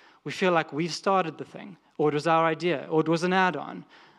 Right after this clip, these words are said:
But actually, when we realize it's the mission of God, we realize that we are being invited to join into something God has always been doing and initiated himself. So let, let's go there. The second part, the people of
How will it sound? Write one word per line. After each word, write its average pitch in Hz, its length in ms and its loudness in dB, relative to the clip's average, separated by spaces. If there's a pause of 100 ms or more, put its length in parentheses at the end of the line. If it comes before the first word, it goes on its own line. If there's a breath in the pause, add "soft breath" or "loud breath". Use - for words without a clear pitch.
(200 loud breath)
But 165 120 6
actually, 165 400 2
when 147 140 -2
we 156 80 0
realize 165 380 2
it's - 140 -14
the 151 100 -6
mission 175 340 -2
of 151 100 -4
God, 143 220 0
we 139 60 -4
realize 151 380 2
that 151 100 -4
we 165 280 0
are 196 100 4
being 165 240 0
invited 151 440 0
to 147 80 -8
join 175 520 -2
into 165 260 -6
something 139 540 -8 (300 loud breath)
God 165 240 4
has 147 260 -4
always 190 340 2
been 170 220 -4
doing 156 360 -10 (840 soft breath)
and 151 160 0
initiated 143 580 0
himself. 151 720 -10 (320 loud breath)
So 175 160 2
let, 202 260 6
let's 196 240 2
go 180 220 4
there. 151 120 0
The 143 100 0
second 180 380 0
part, 151 340 -4
the 160 60 -6
people 175 720 -2 (460 loud breath)
of 147 420 0